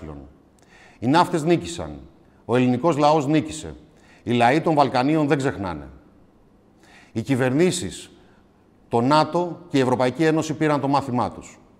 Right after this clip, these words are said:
Για μας, τον ελληνικό λαό, το αντιτροπηλικό Θεμιστοκλής αποτελεί σχολείο οργανωτικότητας, αυτοθυσίας, πρωτοβουλίας, εφευρετικότητας,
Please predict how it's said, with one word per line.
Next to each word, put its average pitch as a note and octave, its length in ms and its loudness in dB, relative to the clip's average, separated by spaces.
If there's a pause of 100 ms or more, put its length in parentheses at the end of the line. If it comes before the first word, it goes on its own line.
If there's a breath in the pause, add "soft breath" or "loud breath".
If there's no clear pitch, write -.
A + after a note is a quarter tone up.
(120)
Για G#2 200 -4
μας, D3+ 460 -2 (160)
τον A2+ 140 -4
ελληνικό A2 360 0
λαό, C3+ 400 2 (480 loud breath)
το - 80 0
αντιτροπηλικό A#2+ 520 0
Θεμιστοκλής C#3 760 -2 (260 loud breath)
αποτελεί C3 680 0
σχολείο C#3 540 4
οργανωτικότητας, B2+ 1000 0
αυτοθυσίας, C3 920 -4
πρωτοβουλίας, B2 760 -2
εφευρετικότητας, B2 1000 -6